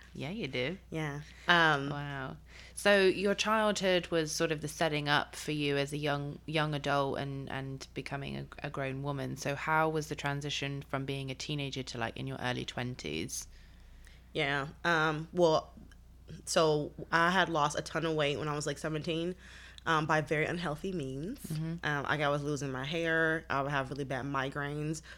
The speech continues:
Speaker 2: I would exercise a lot and barely eat. Like, I remember, like, um, you know, Crystal Light. It's, like, a sugar-free drink.
Speaker 1: Yeah.
Speaker 2: I would drink Crystal Light, um, eat gum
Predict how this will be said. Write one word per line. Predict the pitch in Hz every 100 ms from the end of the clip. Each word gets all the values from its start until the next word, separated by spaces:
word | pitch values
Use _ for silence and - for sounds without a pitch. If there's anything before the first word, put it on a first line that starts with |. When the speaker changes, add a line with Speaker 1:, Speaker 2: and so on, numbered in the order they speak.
| -
Speaker 2:
I | 147
would | 151
exercise | 143 - 160 147 147 -
a |
lot | 151 143 143 165 -
and | 151 -
barely | 139 139 127
eat. | 120 - - - - -
Like, | 156
I |
remember, | 165 165 151
like, | 135 131 131 - - - - - -
um, | 135 87 64 - - - -
you | 185
know, | 170
Crystal | - 175 160
Light. | 151 143 139
It's, | 156
like, | 147
a |
sugar-free | 139 165 147 160 147
drink. | 151 156 -
Speaker 1:
Yeah. | 170 160 156 -
Speaker 2:
I | 165
would | 180
drink | 175 156
Crystal | - 180 - 170
Light, | 160 151 147 - - - -
um, | 156 139 131 -
eat | 165 143 135
gum | 170 151 156 190